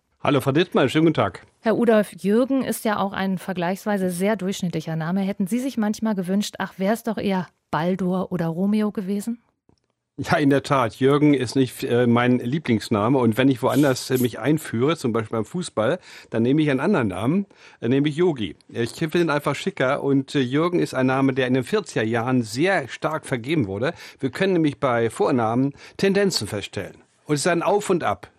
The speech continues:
Speaker 1: immer wieder. Als dann Klinsmann, äh, äh, Trainer der deutschen Nationalmannschaft wurde, da wurde Jürgen wieder als beliebter, wie meine Frau aus der Schule mitteilte. Da war ich wieder etwas mehr geschätzt mit Jürgen.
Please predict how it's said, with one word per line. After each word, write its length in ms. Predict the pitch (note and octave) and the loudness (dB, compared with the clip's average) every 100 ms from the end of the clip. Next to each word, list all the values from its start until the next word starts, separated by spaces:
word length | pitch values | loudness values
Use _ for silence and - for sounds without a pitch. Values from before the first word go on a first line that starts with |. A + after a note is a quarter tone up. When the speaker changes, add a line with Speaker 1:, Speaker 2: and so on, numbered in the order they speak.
| - | -4
Speaker 1:
immer 340 | D3 F3+ D3 | 2 2 2
wieder. 300 | G2+ F2 B2+ A3 - - - | -2 -4 -4 -4 -8 -20 -16
Als 400 | - C3+ D#3 - | -4 0 0 -2
dann 340 | - D3+ D3 C3+ | 0 2 2 2
Klinsmann, 840 | - B3+ A3+ - B2+ G#2+ G2 D#2+ - _ - | 2 0 0 -2 0 2 0 -4 -12 _ -12
äh, 680 | A2 A2+ A2+ - B2 B2 A#2+ | -6 -4 -4 -2 0 0 0
äh, 40 | A2+ | -4
Trainer 320 | - F3+ G3 D3+ | -2 0 2 2
der 80 | |
deutschen 400 | B2+ C3 B2+ - | 2 2 0 2
Nationalmannschaft 840 | B2+ A#2 B2+ C#3+ F#3 C#3+ B2+ A2 - | 2 2 2 2 2 0 0 -4 -2
wurde, 200 | A2 G2+ | -2 0
da 260 | F3 A3 | 0 0
wurde 180 | F#3+ F#3+ | 0 0
Jürgen 420 | E3 C3 F3 F3+ | 0 2 2 2
wieder 140 | D3+ C#3+ | 0 -2
als 120 | C3+ | -2
beliebter, 500 | - A#2+ D#3+ - D#3+ | 0 0 0 -2 -2
wie 80 | C3+ | 0
meine 240 | A#2+ A#2+ | 0 0
Frau 160 | - D3 | 0 -2
aus 160 | C#3+ | 0
der 80 | C#3 | -2
Schule 200 | B2 C3+ | -2 0
mitteilte. 520 | B2 A2+ F2 F2+ F#2 F#2 - - | 0 0 -6 -10 -12 -16 -18 -8
Da 160 | B2 A#2+ | -4 -2
war 120 | A#2+ | -2
ich 120 | A2+ | -2
wieder 140 | B2 | -4
etwas 260 | A#2 A#2+ A2+ | -4 -6 -2
mehr 220 | A#2 A2+ | 0 0
geschätzt 580 | G2+ - G2+ - - - | -2 -4 -4 -6 -10 -12
mit 180 | F#2+ - | -12 -8
Jürgen. 360 | G#2 A2 F3 | -4 0 0